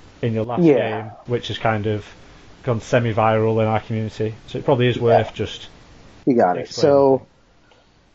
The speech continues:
Speaker 2: uh, to give some, some, uh, background, Tony played our captain for Team America, Sean Naden, in top eight. Uh, that was the first round of that day.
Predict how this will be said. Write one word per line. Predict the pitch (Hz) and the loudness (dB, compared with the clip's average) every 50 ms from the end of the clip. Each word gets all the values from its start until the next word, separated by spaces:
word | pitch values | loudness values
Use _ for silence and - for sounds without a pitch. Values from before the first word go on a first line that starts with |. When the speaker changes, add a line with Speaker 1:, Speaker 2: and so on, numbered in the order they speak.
| _ _ _ _ - | _ _ _ _ -2
Speaker 2:
uh, | 165 156 147 143 143 | 0 2 2 2 0
to | 139 160 165 | 0 -2 0
give | 143 180 180 170 | 2 2 2 2
some, | 165 - 180 170 151 151 147 139 135 - _ _ _ _ _ _ _ _ _ _ _ _ _ _ _ _ _ - | 2 2 2 2 2 0 -4 -6 -8 -12 _ _ _ _ _ _ _ _ _ _ _ _ _ _ _ _ _ -18
some, | 147 - 160 143 131 123 123 | -10 -6 -4 -4 -4 -4 -6
uh, | 123 120 120 127 123 123 120 113 110 107 104 - - _ _ _ _ _ _ | -8 -8 -8 -10 -10 -10 -12 -12 -12 -14 -16 -18 -20 _ _ _ _ _ _
background, | - 156 151 151 151 - 139 120 117 117 117 113 117 117 | 2 2 2 2 2 0 0 2 2 2 0 0 -2 -2
Tony | - 156 147 147 147 139 | 0 2 4 4 4 2
played | 135 - 147 135 135 131 | 4 4 4 4 4 4
our | 131 127 127 123 | 4 4 2 2
captain | 120 - 151 139 143 147 - - 143 127 123 120 117 | 2 0 2 2 2 0 0 -2 -2 -2 -2 -4 -8
for | 113 - 123 | -10 -10 -10
Team | 113 - 131 120 120 | -4 -4 -2 -2 0
America, | 120 120 120 - 127 120 | -2 -2 0 0 -2 -2
Sean | - - 143 131 131 127 | -2 -4 -6 -4 -4 -2
Naden, | 127 131 131 120 131 131 135 135 | -2 -2 0 0 0 0 0 -2
in | 123 127 123 | -4 -6 -6
top | 120 131 127 120 - | -2 0 0 0 2
eight. | 127 127 135 147 151 - _ _ _ _ _ - - - - - - _ _ _ _ _ - | 2 2 2 2 0 -4 _ _ _ _ _ -20 -20 -20 -20 -20 -20 _ _ _ _ _ -6
Uh, | 127 123 120 117 | -4 -2 0 2
that | 123 127 127 | 2 2 2
was | 123 123 120 | 2 0 -2
the | 117 | -4
first | 113 - 139 135 127 - | 0 0 0 0 2 0
round | - 131 131 127 | -2 0 0 0
of | 123 | 0
that | 131 135 135 - | 0 0 0 2
day. | - 139 131 135 135 135 | 2 2 4 4 2 0